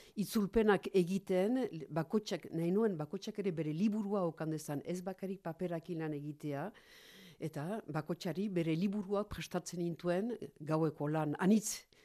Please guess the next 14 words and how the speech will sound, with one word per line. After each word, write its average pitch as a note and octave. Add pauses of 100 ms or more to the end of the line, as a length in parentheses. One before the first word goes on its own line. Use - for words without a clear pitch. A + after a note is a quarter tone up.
(400)
Eta D#3
ga-, D3 (200)
uste D#3
dut G3+
garai D#3+
hartan D#3+
ere, D#3+
eh, B2
zera, C3+ (180)
jatekoa E3+
ere E3
prestatzen D3+
nuen D#3+
haurrendako, D#3